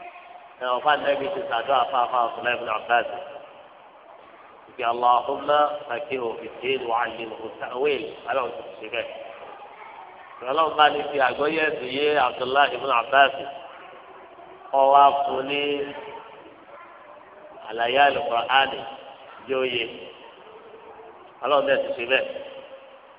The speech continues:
Wọ́n máa fọwọ́ Abdullahi ibn Abbas radiyallahu ta'ala anhuma. Wọ́n ní sẹ́rí àwọn ìjọ kan bẹ́ẹ̀ tó ti pé Asilamu.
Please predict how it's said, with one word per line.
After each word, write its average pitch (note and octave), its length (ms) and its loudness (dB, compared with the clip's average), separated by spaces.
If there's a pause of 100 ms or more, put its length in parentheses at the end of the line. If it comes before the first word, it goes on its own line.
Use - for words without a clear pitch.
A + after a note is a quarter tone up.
(720)
Wọ́n A#3 180 4
máa G#3 140 10
fọwọ́ G3+ 220 6
Abdullahi F#3+ 300 4
ibn F#3 140 0
Abbas E3+ 320 6
radiyallahu D3 480 2
ta'ala C3+ 220 0
anhuma. D#3+ 500 0 (540)
Wọ́n F3+ 180 2
ní F3+ 100 2
sẹ́rí F3 320 2
àwọn C#3+ 300 6
ìjọ C3+ 280 0
kan C#3 180 0
bẹ́ẹ̀ C3+ 240 0
tó C#3+ 80 -4
ti C3+ 140 -6
pé D3+ 140 -6
Asilamu. A#2 640 0